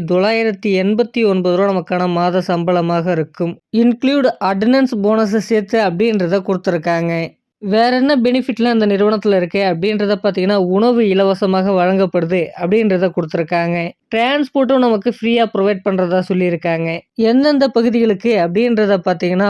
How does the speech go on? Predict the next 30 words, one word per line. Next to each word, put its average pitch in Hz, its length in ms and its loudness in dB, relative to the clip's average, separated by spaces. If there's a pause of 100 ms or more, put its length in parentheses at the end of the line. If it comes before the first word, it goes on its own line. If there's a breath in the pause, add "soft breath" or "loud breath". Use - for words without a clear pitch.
வாலாஜாபாத், 202 920 0 (160)
வாரணவாசி, 226 880 2 (100)
காஞ்சிபுரம், 220 760 0 (200)
ஒரக்கடம், 208 680 0
பூந்தமல்லி 233 580 2
போன்ற 196 320 0
இடங்களுக்கு 202 480 0
பேருந்து 233 460 2
வசதிகளும் 208 600 2
இந்த 196 140 0
நிறுவனத்துல 185 500 0
இருந்து 180 180 0
இருக்கு 175 240 -2
அப்படின்றத 185 580 0
கொடுத்துருக்காங்க. 165 760 -4 (420)
டியூட்டி 285 340 0
ஹவர்ஸ் 226 320 2
பார்த்தீங்கன்னா, 196 480 -2
எட்டு 190 260 -2
மணி 220 240 0
நேரம் 208 320 0
நமக்கு 180 260 -2
வேலை 180 320 0
நேரமாக 180 500 0
இருக்கும். 160 340 -2 (180)
ரொட்டேஷனல் 262 600 0
ஷிஃப்ட் 190 260 -6
தான் 196 200 2
அப்படின்றதையும் 180 640 -2
கொடுத்துருக்காங்க. 170 640 -2